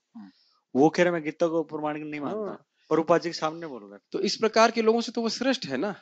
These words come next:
Speaker 1: तो कम से कम प्रभुपाद जी के बहुत सुंदर वचन है, उसको बोल के हम रुकेंगे। वो अपने शिष्यों के बारे में बोल रहे हैं जिनका पतन हुआ, ये भक्ति में अलग चले गए,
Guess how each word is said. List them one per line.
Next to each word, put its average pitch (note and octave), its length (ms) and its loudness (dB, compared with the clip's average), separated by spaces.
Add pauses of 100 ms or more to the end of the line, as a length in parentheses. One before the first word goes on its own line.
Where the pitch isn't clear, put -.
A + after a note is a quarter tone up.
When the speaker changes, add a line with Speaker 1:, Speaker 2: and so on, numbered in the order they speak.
(340)
Speaker 1:
तो - 120 -16
कम F3+ 120 2
से - 160 -10
कम A#3+ 200 0
प्रभुपाद F3 400 0
जी F#3+ 60 -2
के F#3 80 -2
बहुत D3 220 -2
सुंदर D3 280 -2
वचन D#3 240 -2
है, E3+ 60 -2
उसको C#3+ 180 -6
बोल B2 180 -2
के A#2+ 100 -12
हम A2+ 120 -8
रुकेंगे। G#2+ 340 -8 (1120)
वो F3 60 -14
अपने F#3 140 -6
शिष्यों F#3+ 320 -6
के F#3 80 -2
बारे D3 200 -2
में C#3+ 220 -4
बोल D3+ 180 -2
रहे D#3+ 60 -2
हैं D#3+ 60 -2
जिनका D3 220 -6
पतन C#3 320 -10
हुआ, B2+ 320 -8 (840)
ये F#3 80 2
भक्ति D#3 300 -2
में D3+ 80 -4
अलग C#3+ 140 -2
चले A2+ 240 -6
गए, B2 160 -6